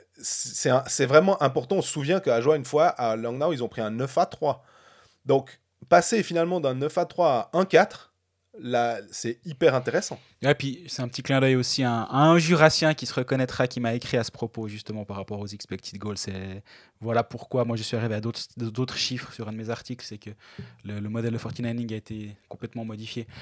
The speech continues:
Speaker 2: visiblement, et je me suis renseigné auprès de, de la Ligue, et c'est pour, c'est pour ça la différence. Et après deux tiers temps à cinq contre cinq, et ça, je trouve vraiment, vraiment bien, euh,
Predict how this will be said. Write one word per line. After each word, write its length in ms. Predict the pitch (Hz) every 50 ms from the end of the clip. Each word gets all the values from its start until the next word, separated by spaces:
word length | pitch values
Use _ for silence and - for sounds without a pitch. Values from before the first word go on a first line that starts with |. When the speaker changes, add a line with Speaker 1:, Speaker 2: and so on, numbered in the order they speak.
| - - - - _ _ -
Speaker 2:
visiblement, 640 | 113 110 107 113 110 110 117 113 117 117 120 -
et 100 | 110 113
je 100 | 110 104
me 60 | 117 117
suis 140 | - 120
renseigné 320 | 110 110 - - 120 117 113
auprès 240 | 110 - - 120 110
de, 160 | 113 107 107
de 80 | 104
la 80 | 110 110
Ligue, 220 | 113 117 110 110
et 80 | 107 101
c'est 120 | - -
pour, 180 | 98 - - -
c'est 120 | - 110
pour 180 | - - 101 -
ça 100 | - 117
la 100 | 110 110
différence. 520 | 110 110 - - 107 104 113 120 123 - - -
Et 80 | 107
après 260 | 107 110 - - 120
deux 160 | 107 104 127 127
tiers 220 | - 139 123 -
temps 140 | - 147 135
à 80 | 117
cinq 360 | - - - - 175 170 - -
contre 200 | 160 156 147 -
cinq, 260 | - 160 160 147 -
et 60 | 117
ça, 160 | - - 139
je 60 | 131
trouve 180 | - - 139 120
vraiment, 420 | 110 120 120 131 139 143 143 139
vraiment 320 | 127 120 120 131 131 131 127
bien, 200 | 131 135 143 139 - - - - - - - - _ -
euh, 100 | 107 113